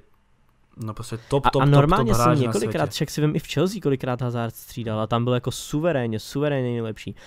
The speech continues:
Speaker 2: A několikrát se mu prostě nedařilo, tak tam Sarri, Sarri ho prostě vystřídal.
Speaker 1: Mhm.
Speaker 2: A nejenom Sarri, Conte dělal to stejný.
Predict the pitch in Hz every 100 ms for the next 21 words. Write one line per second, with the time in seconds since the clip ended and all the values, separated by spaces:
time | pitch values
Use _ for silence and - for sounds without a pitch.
0 | - - 123 131 143 131 135 127 135 120
1 | 123 - 120 110 110 120 139 196 - -
2 | _ - 123 123 - 127 120 - 123 120
3 | 120 120 - 123 120 117 - 143 - 110
4 | 104 - - _ _ _ _ _ _ 117
5 | 110 117 - - - 123 123 131 131 151
6 | 143 123 113 117 110 - - 113 123 107